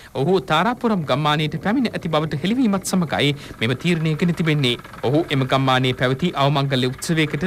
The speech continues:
සහභාගී වී ඇති බව හෙළි වුණා. මෙම අවමංගල්‍ය උත්සවයට සහභාගී වූ බව කියන හිටපු නියෝජ්‍ය අමාත්‍යවරයෙක් වන කාදර් මස්තාන් මහතාරද නිවස තුළම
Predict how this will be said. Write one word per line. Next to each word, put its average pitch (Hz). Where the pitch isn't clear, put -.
සහභාගී 180
වී 156
ඇති 139
බව 190
හෙළි 151
වුණා. 139
මෙම 131
අවමංගල්‍ය 202
උත්සවයට 180
සහභාගී 208
වූ 160
බව 147
කියන 123
හිටපු 151
නියෝජ්‍ය 190
අමාත්‍යවරයෙක් 196
වන 135
කාදර් 202
මස්තාන් 170
මහතාරද 165
නිවස 143
තුළම 185